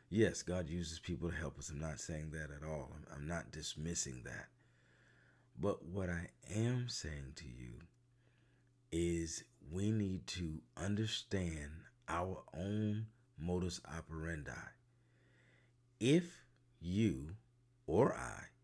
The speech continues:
gets more excited about meeting an individual than we get about meeting God on a regular basis,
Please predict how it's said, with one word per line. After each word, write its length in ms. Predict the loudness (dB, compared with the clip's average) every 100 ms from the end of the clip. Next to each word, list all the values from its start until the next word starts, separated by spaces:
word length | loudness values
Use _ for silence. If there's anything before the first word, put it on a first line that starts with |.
| _ _ _ _ -8 -2
gets 340 | 0 0 -4
more 320 | -6 -2 0
excited 640 | 0 -2 -4 -4 -6 -10 -16 _ _ _ _ _ -6
about 380 | -4 -2 -2 -4 -6
meeting 520 | -2 0 4 4 4 0 -4
an 140 | -6 -6 -4
individual 960 | 0 2 2 2 4 4 0 -8 -12 -18 -20 _ _ _ _ -20 -20 -20 -14
than 360 | -2 0 2 0
we 140 | 0 -2
get 460 | 2 4 4 0 -12 -20 -20 -20 _ _ _ -8
about 440 | -4 -2 -2 -4
meeting 460 | -2 2 2 2 0
God 540 | 0 0 -2 -6 -12 -18 _ _ _ _ _
on 140 | -4 -2
a 80 | 0
regular 400 | 0 2 0 -2
basis, 640 | 0 0 0 -4 -10 -18